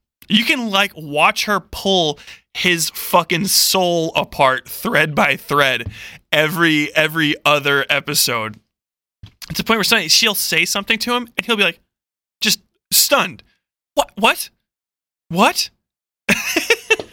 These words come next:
And he always, she'll try to walk away, and then she'll,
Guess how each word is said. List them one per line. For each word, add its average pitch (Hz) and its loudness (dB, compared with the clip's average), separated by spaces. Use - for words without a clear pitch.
And - 0
he 208 0
always, 208 0
she'll 208 2
try 214 0
to 196 -4
walk 175 0
away, 170 2
and - -6
then 143 -2
she'll, 147 2